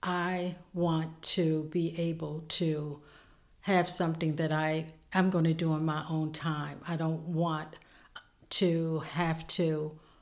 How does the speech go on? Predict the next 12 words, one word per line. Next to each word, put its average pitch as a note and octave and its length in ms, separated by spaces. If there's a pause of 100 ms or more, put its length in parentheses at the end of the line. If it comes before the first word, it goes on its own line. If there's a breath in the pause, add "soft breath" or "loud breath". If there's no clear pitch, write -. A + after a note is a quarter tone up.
(100)
work E3+ 380 (180)
every D#3+ 360
day. D3 360 (680 soft breath)
I F#3 80
wanna E3+ 240
be D#3+ 220
able D#3+ 280
to C#3+ 640 (920 soft breath)
enjoy F#3 420
some G3 380
of D#3 240
my D#3+ 320